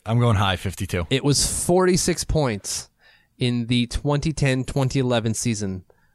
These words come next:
Speaker 2: with the New York Islanders.
Speaker 1: All right.
Speaker 2: In seventy-seven games, he had twenty-four goals, twenty-two assists for forty-six points and a minus seventeen rating.
Speaker 1: Okay. I did pretty good. I'll survive with that.
Speaker 2: Yeah,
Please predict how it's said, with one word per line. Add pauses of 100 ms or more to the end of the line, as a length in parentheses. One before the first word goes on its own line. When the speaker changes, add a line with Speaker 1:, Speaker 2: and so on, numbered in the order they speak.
Speaker 2:
with
the
New
York
Islanders. (880)
Speaker 1:
All
right.
Speaker 2:
In
seventy-seven
games,
he
had
twenty-four
goals, (100)
twenty-two
assists (340)
for
forty-six
points (680)
and
a
minus
seventeen
rating. (1700)
Speaker 1:
Okay. (640)
I
did
pretty
good. (100)
I'll
survive
with
that.
Speaker 2:
Yeah,